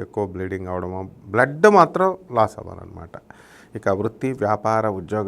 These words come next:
విషయాల దగ్గరికి వచ్చేసరికి చక్కగా శాలరీస్ అనేటటువంటి పెరుగుతాయి, వీటిలో ఏం డోకా లేదు. అలాగే శ్రీశైలం లాంటి యాత్రలు, శివల-,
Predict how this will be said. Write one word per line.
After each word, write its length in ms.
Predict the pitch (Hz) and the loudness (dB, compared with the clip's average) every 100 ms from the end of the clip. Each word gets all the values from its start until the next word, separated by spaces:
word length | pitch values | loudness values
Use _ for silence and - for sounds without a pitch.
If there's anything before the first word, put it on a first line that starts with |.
| 98 | -2
విషయాల 280 | 90 104 98 98 | -4 -6 -6 -8
దగ్గరికి 320 | 87 90 90 | -8 -8 -10
వచ్చేసరికి 680 | 87 - 87 - 92 - 127 98 - - - _ - | -12 -8 -8 -6 -12 -8 -8 -8 -12 -20 -20 _ -2
చక్కగా 360 | 123 127 120 120 | -2 0 -2 0
శాలరీస్ 440 | 107 101 104 107 113 | 2 2 0 -4 -4
అనేటటువంటి 560 | 98 95 104 127 123 117 | -6 -8 -10 -8 -8 -2
పెరుగుతాయి, 380 | 107 95 92 87 101 | 0 0 -4 -4 -4
వీటిలో 300 | 123 131 123 110 | -2 0 2 0
ఏం 100 | 98 | 2
డోకా 220 | 92 - 92 | 0 0 -6
లేదు. 160 | 90 - 120 | -6 -4 -2
అలాగే 240 | 170 185 | -2 -4
శ్రీశైలం 760 | 180 - 143 151 170 165 151 135 | -6 -2 -2 2 2 2 0 -2
లాంటి 300 | 123 110 107 101 | -6 -6 -8 -2
యాత్రలు, 540 | 107 135 - 170 139 107 - | -2 -2 0 0 2 -2 -2
శివల-, 300 | 113 117 117 | -4 -2 -2